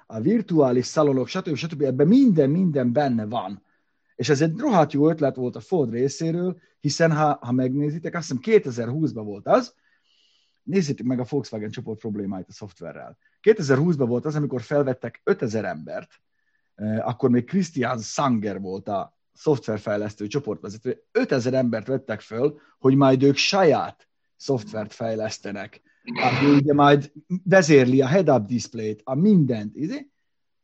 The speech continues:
Felvettek ötezer embert. Csúszott az I D három, mert a tesztelők napi háromszáz szoftverhibát, eh, jeleztek,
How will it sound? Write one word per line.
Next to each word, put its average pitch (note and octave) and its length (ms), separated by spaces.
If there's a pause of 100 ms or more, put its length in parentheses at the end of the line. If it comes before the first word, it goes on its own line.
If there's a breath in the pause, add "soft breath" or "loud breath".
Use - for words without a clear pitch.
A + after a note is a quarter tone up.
(140)
Felvettek A3 480
ötezer B2+ 320
embert. G2 460 (300)
Csúszott C4 460
az B2 120
I B2+ 220
D A#2+ 60
három, A2 460
mert B2 240
a C#3+ 80
tesztelők C#3+ 580
napi D#3+ 460
háromszáz G#2+ 600
szoftverhibát, G2 760 (340)
eh, G#2+ 260
jeleztek, A2+ 600